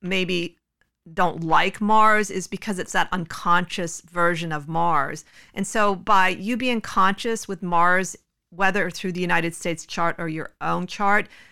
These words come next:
you actually help the planet's consciousness evolve. So the higher end of Mars, of course, would be kind of like the noble warrior, courage,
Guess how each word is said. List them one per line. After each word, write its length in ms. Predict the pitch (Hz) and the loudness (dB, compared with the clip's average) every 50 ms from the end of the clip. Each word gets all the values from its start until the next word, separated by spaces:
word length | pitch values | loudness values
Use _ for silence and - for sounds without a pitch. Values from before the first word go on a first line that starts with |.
| _ _ | _ _
you 200 | 175 196 214 - | -4 -4 -2 2
actually 400 | - 190 196 202 - - - 196 | 2 2 4 2 0 -4 -6 -6
help 400 | 180 - - - 180 175 170 - | -8 -8 -2 0 2 0 0 -2
the 80 | - 170 | -8 -10
planet's 680 | - - - - 196 190 190 196 196 180 - - - - - _ _ | -10 -10 -6 -4 -2 0 2 2 0 0 -2 -6 -12 -16 -18 _ _
consciousness 800 | - - 285 302 311 - - 226 - - 175 160 156 - - - _ _ | -6 2 2 2 2 2 -2 -6 -6 -4 -4 -4 -4 -6 -10 -16 _ _
evolve. 560 | 185 165 165 190 196 175 143 135 123 135 - _ _ - - - - _ | -10 0 2 4 6 6 4 2 0 -6 -12 _ _ -20 -20 -20 -20 _
So 140 | - - 226 | -6 -4 -2
the 80 | 208 | -2
higher 380 | 208 - - - 247 262 262 254 | -2 -2 2 2 4 4 4 4
end 160 | 226 196 185 | 2 2 0
of 100 | 190 156 | -2 -2
Mars, 400 | 170 170 170 165 165 165 165 156 | -2 0 2 4 4 4 2 -2
of 100 | 156 - | -6 -10
course, 420 | - - - 277 277 254 220 - - | -14 -12 -4 -2 0 0 -2 -2 -6
would 80 | 170 | -8
be 100 | 180 185 | -8 -8
kind 200 | 170 - - 190 | -8 -8 -8 -6
of 60 | 175 | -6
like 300 | 160 165 160 160 151 - | -4 -4 -4 -4 -6 -8
the 280 | - 175 170 165 165 165 - - - _ _ | -10 -8 -6 -6 -6 -8 -12 -20 -20 _ _
noble 480 | 180 180 185 185 190 190 175 190 185 170 | -4 0 2 4 4 4 2 0 0 0
warrior, 640 | 156 170 185 185 185 185 175 156 147 147 160 - - _ - | 0 0 2 2 4 4 4 4 2 0 -2 -8 -12 _ -16
courage, 880 | - - - - 233 226 220 208 190 165 147 135 151 151 - - - | -16 -14 -4 0 2 4 4 4 4 2 0 0 -2 -6 -10 -12 -18